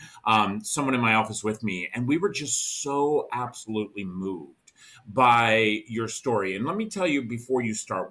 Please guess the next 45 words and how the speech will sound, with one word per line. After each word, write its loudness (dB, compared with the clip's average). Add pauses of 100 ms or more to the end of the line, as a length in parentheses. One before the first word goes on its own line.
what 0
my, 0 (280)
what 0
moved -2
me -12 (500)
is -2
that 2
I 6
have, 4
you 0
know, 4
as 0
someone -2
who's -2
read 2
my 2
story 0
and -4
so -4
many 2
other 0
kids -4
who -4
are, -4 (220)
who 0
have -4
been 2
in 2
this -4
system -6
and -10
how 0
many -2
times -4
they -4
fall 0
and, -10
and -2
the -2
majority -4
of -8
people -10
stay -4
down. -2 (720)
Um, 6